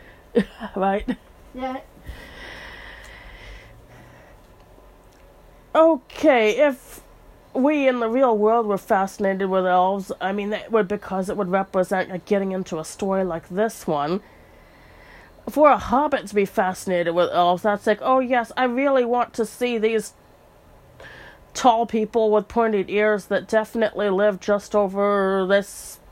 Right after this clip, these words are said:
Speaker 1: over this way, and are definitely not fictional." But I think the idea is that to the Shire, all that stuff is so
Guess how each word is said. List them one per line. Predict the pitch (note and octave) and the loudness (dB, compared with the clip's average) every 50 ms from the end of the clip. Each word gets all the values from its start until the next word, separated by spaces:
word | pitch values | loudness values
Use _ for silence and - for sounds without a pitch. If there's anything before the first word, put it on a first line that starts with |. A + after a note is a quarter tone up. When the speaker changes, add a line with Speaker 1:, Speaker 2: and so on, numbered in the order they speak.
| - - - - _ - _ - - - - - | -20 -20 -20 -20 _ -20 _ -20 -20 -20 -8 2
Speaker 1:
over | - G#3+ G#3 G3+ G3 | 4 4 4 4 2
this | F#3 G3 G#3 - - - | 0 0 -2 -2 -6 -2
way, | G3 F#3 F3+ F#3 F#3 F#3+ F#3+ G3 G3 - - - - - - - - - - | 0 2 2 2 2 0 0 -2 -4 -8 -18 -20 -20 -20 -20 -20 -20 -14 -4
and | - F3+ F#3 F#3+ | 0 0 0 2
are | F#3 F#3 | 2 0
definitely | F#3 - G#3+ G#3 G3+ - G3+ F#3 - - G3+ | 0 2 0 0 0 0 -6 -4 -2 -2 0
not | F#3+ G3 G3 - - | 0 0 -2 -2 -6
fictional." | - F#3+ F#3+ F#3 - - - F3 E3 E3+ F3 F#3+ G3 - _ - - - - - _ - _ - - - - - _ _ _ - - _ _ _ _ _ _ _ - - - - - - - - - - - - - - _ _ _ _ _ - - _ | -6 -8 -6 -6 -8 -8 -4 -2 0 0 0 -2 -4 -8 _ -20 -20 -20 -20 -20 _ -20 _ -20 -20 -20 -20 -20 _ _ _ -20 -20 _ _ _ _ _ _ _ -20 -20 -20 -20 -20 -20 -20 -20 -20 -20 -20 -20 -20 -20 _ _ _ _ _ -20 -18 _
But | - G3 G#3+ G#3+ | 0 2 4 4
I | A3+ A#3 | 4 2
think | A3+ - - C#4 C#4+ B3+ - - | 2 2 0 0 0 0 -4 -4
the | B3+ B3+ B3+ | 0 0 0
idea | A#3 G#3+ G#3+ F#3 - G3+ G3+ G#3+ A3 | 0 0 -4 -4 -4 -2 -2 0 -2
is | G#3 F#3+ - | -2 -4 -4
that | - G3+ - | -6 -8 -8
to | - - G#3+ G#3+ | -4 -2 -2 -2
the | G#3+ F#3+ | -2 -4
Shire, | - - - - E3 D#3+ E3 E3+ F3 F#3 F#3+ G3 G3+ F#3+ - _ _ _ _ _ - - _ _ _ _ _ _ _ - - - - - - - - - - _ | -10 -8 -4 -4 -2 -2 -2 -2 -2 -2 -2 -2 -4 -6 -10 _ _ _ _ _ -20 -20 _ _ _ _ _ _ _ -20 -20 -20 -20 -20 -20 -20 -20 -20 -4 _
all | G3+ F#3+ F#3+ G3 | 0 2 2 2
that | F#3+ F#3 - - | 0 -2 -4 -8
stuff | - - - F#3 F3+ - - | -12 -4 -2 -2 -2 -2 -4
is | F#3 F3 | -6 -6
so | - - - F#3+ F3 F3+ F3 F3 E3 E3 E3 D#3 | -6 -6 -2 0 0 2 0 -2 -4 -10 -12 -12